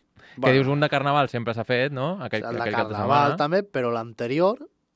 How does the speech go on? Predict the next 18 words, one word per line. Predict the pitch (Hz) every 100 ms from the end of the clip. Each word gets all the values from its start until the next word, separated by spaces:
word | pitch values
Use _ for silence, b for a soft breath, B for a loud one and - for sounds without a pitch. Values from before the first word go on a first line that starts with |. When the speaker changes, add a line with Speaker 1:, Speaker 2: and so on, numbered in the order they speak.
| _ _ _ - 131 -
Speaker 1:
com | 127 117
hi | 117 131
ha | 147
el | 147
canvi | 165 165 160 147
aquest | 135 - 151 139 131
de, | 123 120 120 120 117 113 113
Speaker 2:
D'una | 117 113
lliga | 117
Speaker 1:
de | 113
Speaker 2:
a |
l'altra. | 104
Speaker 1:
fase, | 104 175 170 156 247 -
Speaker 2:
Sí. | 107 95 - b b b b b
Speaker 1:
suposo, | - 127 - 170 180 175 247 _
suposo | - 104 135 139 156 160
que | 113
amb, | 104 98